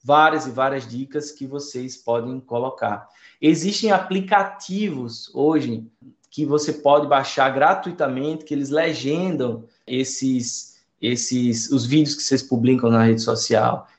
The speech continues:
Então, você pode baixar lá e eles reconhecem automaticamente a sua voz.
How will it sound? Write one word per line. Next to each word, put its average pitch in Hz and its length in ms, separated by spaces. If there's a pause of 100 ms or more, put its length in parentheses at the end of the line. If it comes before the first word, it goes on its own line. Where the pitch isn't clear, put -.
Então, 120 160
você 135 220
pode 143 320
baixar 143 380
lá 147 240
e 160 60
eles 156 380
reconhecem 147 560
automaticamente 147 640
a 147 60
sua 139 260
voz. 120 560